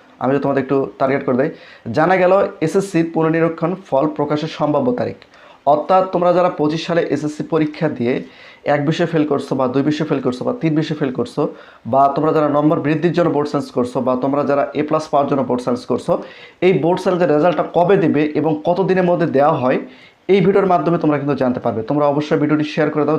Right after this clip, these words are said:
যাতে করে অন্যান্য শিক্ষার্থীরা এই ভিডিওটি দেখতে পারে। তো বিষয়টা হচ্ছে যে তোমাদের যে বোর্ড খাতাগুলো রয়েছে, অর্থাৎ তোমরা যারা আবেদন করছো, তোমাদের খাতাগুলো কিন্তু already শিক্ষকরা খুঁজে বের করতে শুরু করছে। শিক্ষকরা খুঁজে বের করে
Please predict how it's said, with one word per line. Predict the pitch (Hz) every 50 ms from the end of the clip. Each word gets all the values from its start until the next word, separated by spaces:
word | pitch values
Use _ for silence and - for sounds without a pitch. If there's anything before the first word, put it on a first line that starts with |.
| 127 131
যাতে | 127 127 147 151
করে | 147 147 147 - - 156
অন্যান্য | 165 170 175 180 185 175 -
শিক্ষার্থীরা | 170 151 151 - 135 - - 131 156 - - - - - - - - _ - 180
এই | 202 185 165
ভিডিওটি | 175 170 165 165 156 139
দেখতে | 131 127 - 123 -
পারে। | 113 110 101 101 - - - - - _ -
তো | 147 147
বিষয়টা | 151 151 196 196 196 196
হচ্ছে | 208 208 208 185 147
যে | 160 185 196 - - - - _ -
তোমাদের | 165 165 180 175 190 180 160
যে | 190 190 147 120
বোর্ড | 135 151 147 147 -
খাতাগুলো | 170 160 175 151 151 131
রয়েছে, | 120 120 117 - 151
অর্থাৎ | 147 147 156 151
তোমরা | 156 151 151 147
যারা | 151 147 - - 120
আবেদন | 127 120 139 147 170 156 151 -
করছো, | 127 120 - - 156 -
তোমাদের | 160 151 151 151 143 -
খাতাগুলো | - 147 147 156 151 156 151 156 160
কিন্তু | 151 151 - - - 139
already | 151 165 170 175 156 135 147 208 - - - - - - - - -
শিক্ষকরা | - 190 175 185 - 185 170 156 160 165 160 160
খুঁজে | - 147 135 147 147
বের | 147 135 -
করতে | 135 123 127 123 -
শুরু | 185 170 156 - 135
করছে। | 127 123 - - 107 - - - _ _ _ _ _ - - -
শিক্ষকরা | - 180 151 165 160 156 156 151
খুঁজে | - 151 156 135
বের | 160 160 165 160
করে | 131 156